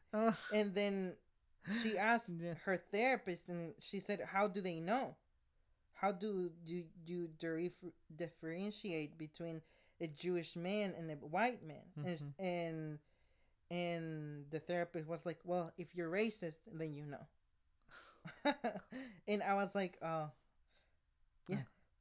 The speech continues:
Speaker 2: Well, that makes sense."
Speaker 1: Uh-huh.
Speaker 2: Like, if you're racist, then you know
Speaker 1: What the difference
Speaker 2: what the
Speaker 1: is
Speaker 2: difference
Speaker 1: between
Speaker 2: between them is.
Speaker 1: <laughs> Uh-huh. I guess we're just racist to all white men, regardless of whether they're Jewish or not.
Speaker 2: <laughs> Oh my God.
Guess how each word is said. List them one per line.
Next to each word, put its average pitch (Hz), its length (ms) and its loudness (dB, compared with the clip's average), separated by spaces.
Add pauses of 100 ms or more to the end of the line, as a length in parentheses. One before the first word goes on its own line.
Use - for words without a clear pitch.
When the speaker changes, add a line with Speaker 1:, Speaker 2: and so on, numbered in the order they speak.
(220)
Speaker 2:
Well, 175 200 2
that 185 200 2
makes 165 200 -4
sense." - 260 -6 (280)
Speaker 1:
Uh-huh. 135 240 -4 (480)
Speaker 2:
Like, 180 220 0
if 190 160 -2
you're 196 160 4
racist, 190 480 2
then 170 220 -2
you 180 120 0
know 175 520 2 (180)
Speaker 1:
What 156 180 -2
the 156 120 0
difference 156 340 0
Speaker 2:
what 220 180 8
the 233 80 6
Speaker 1:
is 196 40 4
Speaker 2:
difference 226 500 4
Speaker 1:
between 185 160 2
Speaker 2:
between 208 440 0
them 190 320 0
is. 262 340 -4
Speaker 1:
<laughs> - 60 -18 (180)
Uh-huh. 143 100 -4 (680)
I 147 60 -2
guess 156 200 2
we're 165 260 4
just 156 320 0
racist 160 380 0
to 147 140 -4
all 277 500 12
white 220 280 8
men, 202 380 8 (240)
regardless 190 580 10
of 170 80 6
whether 180 240 10
they're 180 180 4
Jewish 185 380 6
or 180 200 6
not. - 220 2 (160)
Speaker 2:
<laughs> 254 340 4 (460)
Oh 165 140 -2
my 165 600 4
God. 240 480 12